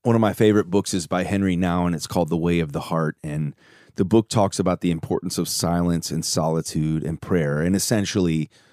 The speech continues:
what it looks like to be present. Of course, his book is themed on being present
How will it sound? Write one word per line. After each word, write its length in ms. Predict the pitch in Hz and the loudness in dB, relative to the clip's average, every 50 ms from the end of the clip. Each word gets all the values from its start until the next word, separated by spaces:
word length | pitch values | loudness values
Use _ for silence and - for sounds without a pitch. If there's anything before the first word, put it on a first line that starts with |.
| _ _ _ _ _ _ | _ _ _ _ _ _
what 180 | - 101 101 87 | 0 2 2 4
it 40 | 85 | 2
looks 200 | 92 90 - - | 0 0 0 -2
like 120 | 87 - | -2 -2
to 80 | - 82 | -4 -2
be 140 | 80 82 | -2 -2
present. 600 | 73 - - - 107 95 87 - - - - - _ _ | -4 -4 0 2 2 2 2 0 -4 -6 -10 -12 _ _
Of 80 | - - | -16 -2
course, 280 | - 95 92 85 - | 0 0 2 2 0
his 200 | - 113 107 92 | 2 2 2 2
book 260 | - - 95 85 - | 2 0 -2 0 0
is 160 | 85 80 - - | -2 -4 -2 -2
themed 260 | - 87 82 76 78 | -2 0 0 0 -2
on 200 | 76 76 73 - - - - - - | -4 -4 -6 -10 -14 -20 -20 -16 -2
being 220 | - 98 92 78 69 | 0 0 0 0 -2
present 640 | - - - 82 82 80 78 82 73 71 - - | -4 -2 0 0 0 0 -2 -4 -4 -4 -6 -8